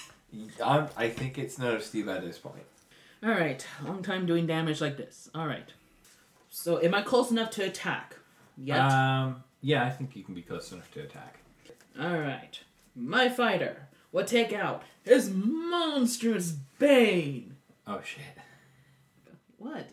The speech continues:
Speaker 1: You, you help me?
Speaker 2: It's a good so-, it's a good movie. I mean, it's a
Speaker 1: <laughs> It's a good movie, yes.
Speaker 2: It's a good weapon.
Speaker 1: Yes, it is. Thank you, sir. He take out his monstrous bane. And how big is he? Is
Speaker 2: This
Speaker 1: like
Speaker 2: is a large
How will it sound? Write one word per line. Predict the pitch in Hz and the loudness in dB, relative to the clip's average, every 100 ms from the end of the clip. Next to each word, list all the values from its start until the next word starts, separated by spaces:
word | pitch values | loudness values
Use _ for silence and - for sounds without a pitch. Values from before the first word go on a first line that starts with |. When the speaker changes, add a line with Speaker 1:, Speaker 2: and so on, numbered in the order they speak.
| - | -10
Speaker 1:
You, | 175 - | -8 -6
you | 185 | -6
help | 185 440 | -6 -6
me? | 202 | -4
Speaker 2:
It's | 131 147 | -6 -4
a | |
good | 139 147 147 | -2 2 0
so-, | - 117 - | 0 -10 -8
it's | - | -6
a | 139 | -6
good | - 139 - | -2 -4 -4
movie. | 95 69 - - | -12 -14 -18 -14
I | 120 | -2
mean, | 131 135 | 0 0
it's | 143 | -2
a | 131 - | -6 -4
Speaker 1:
<laughs> | |
It's | 175 - 254 | -4 -2 0
a | 254 | 2
good | 220 175 156 | 4 4 0
movie, | 151 139 | -6 -6
yes. | 127 131 151 214 - - - - | -8 -8 -6 -6 -8 -12 -14 -12
Speaker 2:
It's | 135 135 135 | -10 -6 -6
a | |
good | 107 - 110 92 | -8 -8 -8 -8
weapon. | 78 - 135 - _ _ - | -16 -18 -20 -20 _ _ -16
Speaker 1:
Yes, | 131 - | -14 -10
it | 160 | -8
is. | 127 - | -10 -8
Thank | 170 143 135 | -8 -8 -12
you, | 120 | -12
sir. | - 82 - _ _ _ _ _ | -12 -14 -18 _ _ _ _ _
He | 190 220 | -10 -2
take | 240 226 | -2 0
out | 233 | 0
his | 220 190 | 0 -2
monstrous | 214 269 269 262 - 233 233 180 | -4 -4 -2 -4 -4 2 2 2
bane. | 139 175 147 120 - - | -4 -4 -4 -6 -12 -14
And | 139 139 139 | -8 -8 -6
how | 196 | -8
big | 175 185 | -4 0
is | 185 | 0
he? | 180 170 151 - - _ - 160 - | 0 -2 -4 -16 -20 _ -20 -20 -6
Is | 156 175 | -2 2
Speaker 2:
This | 202 - | 2 2
Speaker 1:
like | 180 | -2
Speaker 2:
is | 156 | -2
a | 143 | -2
large | 117 117 123 131 135 131 110 95 92 - | -2 -6 -4 -2 0 0 -2 -4 -12 -20